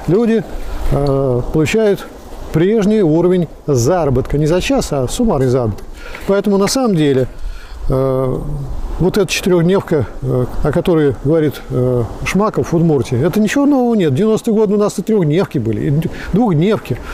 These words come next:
То есть работников переводили в состояние частично занятых. С соответствующим за-, урезанием заработной платы. Это вообще к теме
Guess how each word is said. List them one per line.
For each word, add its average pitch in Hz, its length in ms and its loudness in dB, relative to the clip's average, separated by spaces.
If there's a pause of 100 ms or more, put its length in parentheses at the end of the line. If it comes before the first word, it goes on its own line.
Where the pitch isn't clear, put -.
(200)
То 196 80 2
есть 180 140 2
работников 180 800 0
переводили 151 640 2
в - 20 -2
состояние 190 400 0
частично 196 600 0
занятых. 147 500 0 (460)
С - 60 -4
соответствующим 208 720 2
за-, 175 180 2
урезанием 170 440 2
заработной 165 320 0
платы. 143 180 0
Это 175 80 0
вообще 247 320 0
к - 100 -6
теме 220 460 0